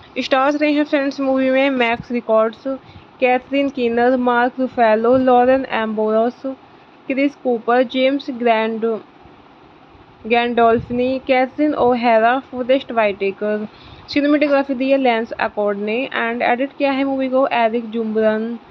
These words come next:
जेम्स हेगुड and music दिया है फ्रेंड्स मूवी में कैरन ओ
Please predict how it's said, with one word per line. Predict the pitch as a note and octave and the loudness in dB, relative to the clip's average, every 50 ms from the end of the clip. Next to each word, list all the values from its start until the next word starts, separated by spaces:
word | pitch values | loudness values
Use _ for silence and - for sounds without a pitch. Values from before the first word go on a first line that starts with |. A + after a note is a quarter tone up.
| - - - - - - - - A3 | -20 -20 -20 -20 -20 -20 -20 -14 -10
जेम्स | G3+ G#3+ A#3+ A#3+ B3 C4 C4 - B3 | -2 0 0 2 2 0 -4 -6 -4
हेगुड | B3 B3+ B3 G#3+ A3+ A#3+ A#3+ A#3+ B3 | -2 -2 -2 0 0 0 0 2 0
and | C4 - - - A3+ A3+ A3+ A#3+ A#3+ A#3+ | 0 0 0 -2 -2 -2 -2 -2 -2 -2
music | B3 C4 B3+ C#4 D4+ C#4+ | -2 0 0 0 -2 0
दिया | C4 C#4+ C#4+ | 0 0 0
है | C#4+ C#4+ C#4+ | 0 0 0
फ्रेंड्स | C#4+ C#4+ C#4 C#4 C4+ - | 0 0 -2 -2 -2 -4
मूवी | C4+ C4+ C4+ C4 | -4 -4 -2 -2
में | C4 C4 C#4 C#4+ - | -2 -2 -4 -4 0
कैरन | C4 A#3+ A#3 A3+ A#3 A#3 - | 0 2 2 2 0 -2 -4
ओ | - - A#3 | -2 -2 -2